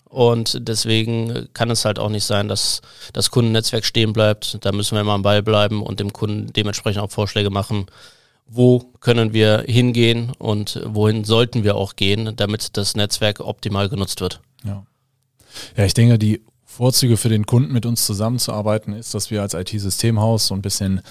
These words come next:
Speaker 2: vielleicht mehr am Puls der Zeit sind, öfter mit verschiedenen Problemen konfrontiert werden. Und, äh, ja, das macht vielleicht auch so ein bisschen den Reiz der Stelle aus, dass die Erkenntnisse, die wir hier gewinnen, vielleicht dann auch dort rein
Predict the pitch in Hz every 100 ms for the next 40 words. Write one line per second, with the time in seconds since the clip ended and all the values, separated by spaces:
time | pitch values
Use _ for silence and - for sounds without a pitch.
0 | - - - _ _ 104 98 - 104 107
1 | 113 107 113 110 - 95 - 107 120 117
2 | 120 117 - 113 - 110 107 107 107 101
3 | - 120 120 117 113 - 107 113 113 110
4 | 113 110 110 123 - - 101 - 127 120
5 | 117 120 123 120 _ _ _ - 107 104
6 | 98 101 98 104 104 98 104 101 - 104
7 | 101 95 113 101 104 104 101 98 98 -
8 | 104 - 101 92 107 104 95 - _ 104
9 | 95 98 110 104 - 98 101 98 95 120
10 | 113 107 104 110 110 110 101 98 98 104
11 | 80 101 - - - 92 - 92 95